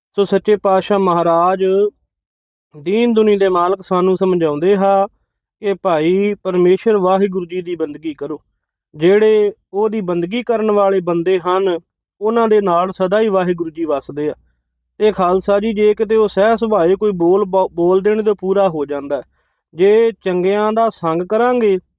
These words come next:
ਤੇ ਖਾਲਸਾ ਜੀ ਚੰਗੇ ਬਣ ਜਾਵਾਂਗੇ, ਮੰਦਿਆਂ ਦਾ ਸੰਗ ਕਰਾਂਗੇ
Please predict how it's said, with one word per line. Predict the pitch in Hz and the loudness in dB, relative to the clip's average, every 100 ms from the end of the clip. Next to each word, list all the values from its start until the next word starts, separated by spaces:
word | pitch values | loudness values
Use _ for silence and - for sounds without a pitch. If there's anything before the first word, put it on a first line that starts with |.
| - | -10
ਤੇ | 196 | -8
ਖਾਲਸਾ | 185 180 170 175 196 | -4 -2 -2 -2 -2
ਜੀ | 190 185 | -2 -4
ਚੰਗੇ | 180 151 160 | -4 -2 -2
ਬਣ | 165 147 135 | -2 -2 -4
ਜਾਵਾਂਗੇ, | 131 151 160 156 _ _ _ _ _ 165 | -6 -4 -6 -6 _ _ _ _ _ -4
ਮੰਦਿਆਂ | 175 185 196 220 226 | 0 2 4 2 2
ਦਾ | 233 233 | 0 0
ਸੰਗ | - 208 | -2 -2
ਕਰਾਂਗੇ | 202 214 220 233 226 | -2 -2 0 0 2